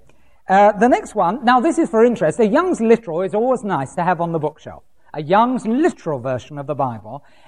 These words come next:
And, uh, it's an interesting one. And if you read Isaiah fifty-three and John twenty, you'll see a lot in those particular passages.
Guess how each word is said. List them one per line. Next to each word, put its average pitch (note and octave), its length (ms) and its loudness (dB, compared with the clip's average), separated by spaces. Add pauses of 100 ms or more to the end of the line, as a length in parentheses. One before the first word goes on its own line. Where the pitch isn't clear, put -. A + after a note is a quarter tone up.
And, G3+ 320 -2
uh, G#3 140 8 (260)
it's C4 160 -10
an D#4+ 80 -4
interesting G3 540 -4
one. D3 380 2 (200)
And G#3 300 -2
if A3+ 120 0
you A#3+ 120 0
read G#3+ 180 2
Isaiah G#3 380 6
fifty-three F#3 680 -4
and C#3+ 220 -4
John F#3+ 240 4
twenty, D#3 480 -8 (220)
you'll E3+ 180 -4
see E3+ 200 -4
a D#3 60 2
lot D3+ 380 -2 (280)
in D#3 180 -6
those D3 180 2
particular C#3+ 440 -6
passages. C3+ 500 -6